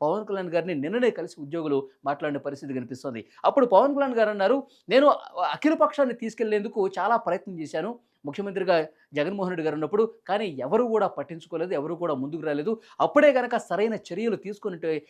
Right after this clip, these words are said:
పరిస్థితి ఇంతవరకు వచ్చేది కాదని" చెప్పి పవన్ కళ్యాణ్ అన్న పరిస్థితి కనిపిస్తుంది. So ఏదైతేనేమో కేంద్రం నుంచి ఒక సానుకూలమైనటువంటి సమాచారం వస్తుంది, కేంద్రం నుంచి ఒక గుడ్ న్యూస్ వచ్చిందని చెప్పాలి. విశాఖ ఉక్కును ప్రైవేటీకరణ చేయట్లేదు, ఇంకా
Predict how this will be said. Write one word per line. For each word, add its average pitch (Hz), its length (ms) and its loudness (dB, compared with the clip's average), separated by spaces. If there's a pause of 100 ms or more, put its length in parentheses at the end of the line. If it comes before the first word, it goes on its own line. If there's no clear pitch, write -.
(140)
పరిస్థితి 214 500 0
ఇంతవరకు 226 520 0
వచ్చేది 156 340 -6
కాదని" 139 340 -4
చెప్పి 139 360 -2 (220)
పవన్ 143 200 -4
కళ్యాణ్ 139 260 -4
అన్న 135 140 -6
పరిస్థితి 127 320 -10
కనిపిస్తుంది. 120 460 -10 (200)
So 349 80 4
ఏదైతేనేమో 269 640 6 (300)
కేంద్రం 277 340 6
నుంచి 208 460 -4
ఒక 190 140 0
సానుకూలమైనటువంటి 240 960 0
సమాచారం 180 440 -6
వస్తుంది, 180 380 -2 (260)
కేంద్రం 214 300 -2
నుంచి 208 340 -6 (120)
ఒక 175 120 0
గుడ్ 147 320 -2
న్యూస్ 254 220 2
వచ్చిందని 196 400 -4
చెప్పాలి. 208 440 0 (120)
విశాఖ 262 480 4
ఉక్కును 233 540 0
ప్రైవేటీకరణ 196 800 0 (120)
చేయట్లేదు, 214 440 0 (220)
ఇంకా 240 460 6